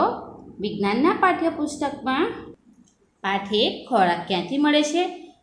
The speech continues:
જેમાં આપણે આગળના વીડિયોમાં શીખ્યા હતા કે ખોરાકની વિવિધતા, એટલે ખોરાકના મુખ્ય બે સ્ત્રોત વિશે વાત કરી કે વનસ્પતિ અને પ્રાણી ખોરાકના મુખ્ય બે સ્ત્રોત છે,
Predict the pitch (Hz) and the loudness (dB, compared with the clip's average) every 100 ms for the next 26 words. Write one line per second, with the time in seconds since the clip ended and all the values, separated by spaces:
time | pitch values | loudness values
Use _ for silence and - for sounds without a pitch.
0 | _ - 190 196 180 190 190 165 175 196 | _ -4 -2 -2 -6 -8 -6 -4 -2 2
1 | 208 208 208 214 220 247 247 - 226 240 | 2 2 2 2 0 -2 -4 -8 -4 -4
2 | 302 320 349 - 160 147 175 175 175 175 | -4 -6 -6 -6 -6 -4 -4 -4 -4 -4
3 | 233 - 269 277 - - _ _ _ - | -6 -4 -4 -4 -10 -20 _ _ _ -6
4 | 180 180 185 170 175 202 202 190 214 190 | -6 -4 -6 -6 -4 -4 -4 -6 -6 -4
5 | 190 196 220 220 233 214 214 214 220 214 | -4 -4 -6 -6 -6 -6 -6 -4 -2 -2
6 | 214 180 175 175 - 202 254 214 202 180 | -2 -4 -4 -6 -6 -6 -4 -4 -4 -6
7 | 175 185 185 - 170 165 - 202 339 339 | -6 -6 -8 -10 -8 -8 -8 -6 -2 -2
8 | 208 180 196 170 175 202 202 202 - 226 | -2 -6 -6 -4 -6 -4 -4 -4 -4 -6
9 | 220 | -6